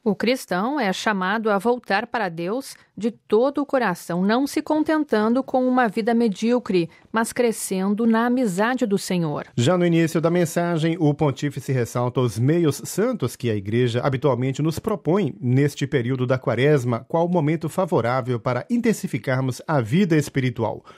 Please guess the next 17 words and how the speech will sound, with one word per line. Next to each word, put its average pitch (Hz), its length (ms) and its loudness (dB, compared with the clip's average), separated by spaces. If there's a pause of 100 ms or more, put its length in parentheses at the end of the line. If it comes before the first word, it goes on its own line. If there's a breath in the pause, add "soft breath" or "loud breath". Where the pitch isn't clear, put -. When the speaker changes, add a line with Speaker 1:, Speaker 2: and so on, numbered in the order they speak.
(200 loud breath)
Speaker 2:
o 214 100 4
jejum, 156 540 2
a 165 80 0
oração 127 560 0
e 123 160 0
a 113 180 -4
esmola. 113 520 0 (160)
O 180 260 2
Papa 185 340 0
observa 170 480 0
que 165 140 -2
na 151 160 2
base 147 320 0
de 135 140 -2
tudo 240 280 -2
isso, 202 240 0
porém, 165 320 0